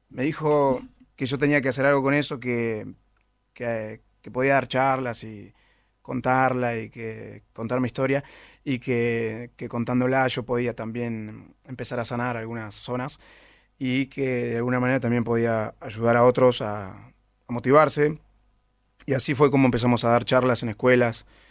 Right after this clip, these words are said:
Eh, más que nada charlas que, que ins-, que lo único que buscan es mostrar, eh, que todas las historias pueden cambiar. Simplemente eso. Mo-, o sea, mostrar que todas las historias pueden cambiar.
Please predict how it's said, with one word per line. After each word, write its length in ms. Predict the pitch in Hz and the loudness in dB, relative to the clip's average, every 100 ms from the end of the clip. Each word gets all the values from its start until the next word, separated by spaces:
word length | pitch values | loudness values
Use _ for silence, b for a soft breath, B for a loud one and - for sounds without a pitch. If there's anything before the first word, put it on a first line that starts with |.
| b b b - | b b b -2
Eh, 680 | 117 113 110 110 107 104 104 - - | 2 2 2 0 -4 -6 -10 -14 -6
más 120 | 285 | 0
que 100 | 254 | 4
nada 120 | 254 | 6
charlas 320 | 196 226 233 - | 6 4 4 0
que, 640 | - 165 151 147 139 127 - _ | 0 2 4 4 4 0 -6 _
que 100 | 135 | 0
ins-, 200 | 131 123 - | 2 0 -6
que 140 | - 139 | -2 4
lo 100 | 147 | 6
único 280 | 180 151 | 6 4
que 80 | 139 | 6
buscan 260 | 151 156 151 | 6 6 4
es 60 | |
mostrar, 480 | 131 127 156 170 - - - | 4 4 6 4 2 -10 -10
eh, 800 | 127 120 113 113 110 107 107 101 _ _ _ _ | -4 -2 -2 -2 -6 -10 -12 -16 _ _ _ _
que 120 | - | -8
todas 120 | 120 135 | 0 2
las 100 | 131 | 2
historias 240 | 117 131 | 0 -2
pueden 180 | 143 131 | -2 -4
cambiar. 320 | 120 151 139 - _ _ _ _ _ _ | -2 -2 -2 -6 _ _ _ _ _ _
Simplemente 540 | - 127 127 123 120 | -2 0 0 0 -2
eso. 200 | 113 - - _ _ - | -6 -8 -12 _ _ -14
Mo-, 100 | 117 _ _ 131 | -14 _ _ -14
o 40 | |
sea, 280 | 110 127 120 | -10 -8 -8
mostrar 400 | 123 117 135 135 | -10 -6 -4 -4
que 120 | 135 | -4
todas 120 | 123 | -4
las 140 | 127 117 | -4 -4
historias 260 | 110 120 | -6 -8
pueden 160 | - 117 | -8 -10
cambiar. 320 | 113 120 - | -12 -14 -14